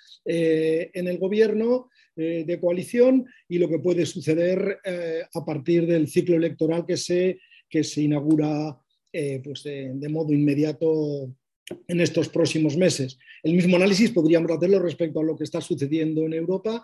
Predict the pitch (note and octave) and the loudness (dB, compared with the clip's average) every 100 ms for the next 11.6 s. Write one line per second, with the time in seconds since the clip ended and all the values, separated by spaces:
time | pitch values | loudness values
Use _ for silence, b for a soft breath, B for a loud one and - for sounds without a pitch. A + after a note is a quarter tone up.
0 | B B B - D#3 D3+ D3+ D#3 D#3 - | B B B -2 2 4 4 2 0 0
1 | G3+ F3 E3+ C3 E3 E3 D#3 F3 F3 E3 | 2 2 -2 -2 -2 0 0 0 0 -2
2 | D#3+ D#3+ C#3 D#3+ D3+ D3+ D3 b b D3+ | 0 0 0 0 2 0 -4 b b -4
3 | D#3+ D3 D#3 D3+ D3+ D3+ D3 D3 D#3 F3+ | -4 -2 -2 0 0 -2 -4 -6 -10 -14
4 | D#3+ C#3 C#3 - D#3+ F3 F3+ E3 C#3+ - | -16 -20 -16 -10 -4 0 2 2 -2 -6
5 | E3 D#3+ D#3+ D#3+ D#3+ E3+ D#3 F3 F3 D#3+ | -6 -4 -6 -8 -8 -8 -6 -4 -4 -2
6 | F3+ E3 F#3+ G3 G3 A#3 - b b - | -2 2 2 2 2 0 -4 b b -4
7 | E3 C#3 D#3 D#3+ F3+ F3 F#3 F3+ C#3+ D#3+ | -2 0 0 0 0 0 0 -2 -4 -4
8 | E3 F3+ E3+ E3 E3 b b - D3+ D3+ | 0 0 0 0 0 b b -8 -4 -4
9 | D3+ E3+ E3 E3 D3 E3 F#3+ G3+ E3+ E3 | -2 -2 -2 -2 -4 -2 2 2 0 -4
10 | D#3+ D#3+ D#3+ D#3+ E3 D#3+ D#3 D3+ D3 D3+ | -2 -2 -2 -2 -2 -4 -4 -4 -4 -4
11 | D3+ D#3 E3 G3+ A#3 | -2 -2 -2 -4 -4